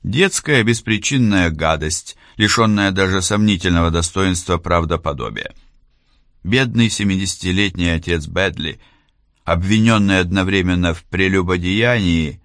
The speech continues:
содомии и импотенции. Неужели хоть один здравомыслящий человек мог отнестись к этой жалкой чуши достаточно серьезно, чтобы хотя бы обидеться?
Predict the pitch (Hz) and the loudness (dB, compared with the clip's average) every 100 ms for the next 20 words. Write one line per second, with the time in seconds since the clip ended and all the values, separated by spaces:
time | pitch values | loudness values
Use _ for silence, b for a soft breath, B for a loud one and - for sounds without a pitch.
0 | _ - 107 98 104 104 123 123 101 87 | _ -2 0 2 2 4 4 4 2 -2
1 | - _ _ 110 110 110 90 107 - 80 | -6 _ _ 0 2 2 2 -2 0 -4
2 | 69 - 69 57 - _ _ _ _ _ | -4 -8 -10 -12 -14 _ _ _ _ _
3 | _ _ _ _ _ 92 95 92 101 95 | _ _ _ _ _ 0 2 4 2 2
4 | 85 92 110 107 95 104 85 78 87 92 | 0 -2 0 -2 0 0 0 0 0 2
5 | 98 95 - 73 - 55 60 65 120 139 | 2 0 -2 -8 -8 -8 -8 -6 -4 -4
6 | - b b b b b b b 104 120 | -6 b b b b b b b 2 4
7 | 120 113 117 117 - 107 - 113 98 98 | 2 2 0 0 -2 -6 -2 -2 0 -4
8 | 92 107 92 95 82 - 135 131 107 90 | 0 0 0 -2 -4 -2 -4 -4 -4 -2
9 | 92 - 110 101 92 95 87 87 127 151 | -4 -2 -4 -4 -6 -6 -6 -6 -4 -4
10 | 110 90 95 92 87 90 92 92 85 b | -4 -6 -6 -6 -6 -6 -4 -4 -4 b
11 | b 87 147 131 170 160 - 170 | b -2 2 0 0 -8 -10 -12